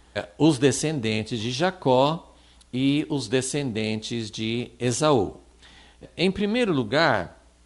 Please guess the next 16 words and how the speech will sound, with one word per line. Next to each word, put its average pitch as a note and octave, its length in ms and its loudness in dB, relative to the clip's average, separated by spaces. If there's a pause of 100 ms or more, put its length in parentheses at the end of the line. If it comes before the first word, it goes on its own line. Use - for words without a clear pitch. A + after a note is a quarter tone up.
(500)
e C3 240 0
isso D3+ 220 -2
tem C3+ 500 -4 (400)
uma A#2+ 300 -2
relação C3 600 2
muito E3+ 280 0
grande, A2+ 880 -2 (480)
é, G#2+ 240 -4
com - 260 0
o C#3 60 0
que D3 100 -4
está D3+ 160 2
acontecendo C3 640 -2
em B2+ 60 -4
Israel C3 440 -2
hoje, A2+ 600 0